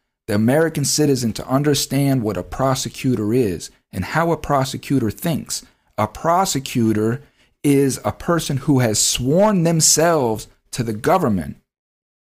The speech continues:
Has nothing to do with the people. These people have taken an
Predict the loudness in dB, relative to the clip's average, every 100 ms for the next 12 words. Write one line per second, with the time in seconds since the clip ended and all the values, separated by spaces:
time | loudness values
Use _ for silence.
0 | _ _ _ _ -6 -4 0 0 0 -2
1 | 0 2 2 -2 -2 -2 -2 0 0 0
2 | -2 0 -2 0 -2 0 -2